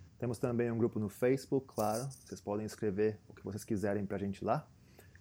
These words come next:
Pedir qualquer coisa que vocês quiserem ouvir nos episódios. Vocês têm que também sign up ou assinar pra receberem os, os episódios do podcast no iTunes ou na sua plataforma que você escolher pra ouvir,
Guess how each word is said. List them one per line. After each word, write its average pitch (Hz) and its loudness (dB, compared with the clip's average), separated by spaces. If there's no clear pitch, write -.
Pedir 117 4
qualquer 120 6
coisa 127 10
que - -4
vocês 107 -4
quiserem 110 6
ouvir 107 4
nos 101 2
episódios. 104 0
Vocês 113 2
têm 139 8
que 127 0
também 123 4
sign 117 0
up 143 0
ou 120 4
assinar 117 2
pra 104 2
receberem 110 4
os, - -2
os 104 2
episódios 104 6
do 101 2
podcast - 2
no 110 8
iTunes 165 6
ou 120 10
na 127 8
sua 127 8
plataforma 127 6
que - -4
você 101 4
escolher 104 8
pra 101 6
ouvir, 104 8